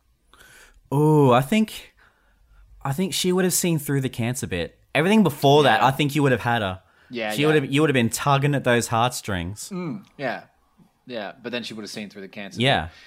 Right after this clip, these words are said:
Speaker 2: And then, um, well, what about? I reckon she would, um, she would recognize that you have musical talents and you're
Speaker 1: Yeah.
Speaker 2: a very likable guy,
Speaker 1: And that
Speaker 2: um,
Speaker 1: your rib cage will probably make a great xylophone.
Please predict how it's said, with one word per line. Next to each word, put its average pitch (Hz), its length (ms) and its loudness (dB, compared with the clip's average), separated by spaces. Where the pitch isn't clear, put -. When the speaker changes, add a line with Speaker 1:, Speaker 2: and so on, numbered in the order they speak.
Speaker 2:
And 151 140 -4
then, 151 180 -6
um, 143 360 -8
well, 143 160 -12
what 139 340 -8
about? 127 220 -4
I 156 100 -2
reckon 139 240 -6
she 113 220 -12
would, 110 180 -10
um, 98 400 -10
she - 160 -6
would 139 120 -6
recognize 127 580 -6
that 113 160 -6
you 113 160 -8
have 104 140 -6
musical 104 340 -12
talents 104 400 -12
and 113 100 -12
you're 110 100 0
Speaker 1:
Yeah. 85 180 2
Speaker 2:
a - 40 0
very 98 100 -8
likable 98 400 -8
guy, 98 380 -8
Speaker 1:
And 123 320 2
that 143 40 4
Speaker 2:
um, 139 60 2
Speaker 1:
your 135 140 4
rib 127 200 2
cage 127 280 0
will 123 80 -2
probably 117 380 2
make 117 200 2
a 113 40 -6
great 110 220 0
xylophone. 98 600 -4